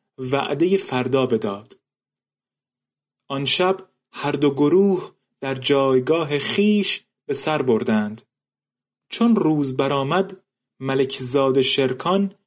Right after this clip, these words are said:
با دلیران بر اسب بنشستند و به مبارزت به میدان قدم نهادند. دیدند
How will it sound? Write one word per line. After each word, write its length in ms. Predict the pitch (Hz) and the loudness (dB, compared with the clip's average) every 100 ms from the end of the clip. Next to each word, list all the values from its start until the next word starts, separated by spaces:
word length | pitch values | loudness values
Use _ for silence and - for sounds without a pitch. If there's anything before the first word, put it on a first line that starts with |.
| _ 131 | _ -12
با 320 | 127 139 131 | -2 0 0
دلیران 720 | 127 131 135 135 160 185 170 _ _ - | 2 2 2 0 -2 -4 -10 _ _ -6
بر 180 | 110 - | -6 -4
اسب 680 | - 160 170 165 - - - | -6 -4 0 2 2 -2 -20
بنشستند 960 | 147 165 233 214 - 190 - 175 175 170 | -4 2 2 2 2 2 0 -2 -4 -2
و 380 | 170 170 165 _ _ _ _ - | 0 0 -4 _ _ _ _ -8
به 80 | 147 | -2
مبارزت 880 | 147 143 143 143 147 196 208 - _ _ | 0 2 2 2 2 0 0 -6 _ _
به 100 | 147 | -6
میدان 440 | 147 147 147 185 196 | -2 -2 0 -2 -2
قدم 420 | 185 139 143 151 | -4 -4 -2 -2
نهادند. 760 | 131 113 117 110 110 110 107 - _ _ _ _ _ _ | -2 -2 -2 -2 -2 -4 -10 -20 _ _ _ _ _ _
دیدند 580 | 156 170 170 170 156 | -2 0 0 -2 -6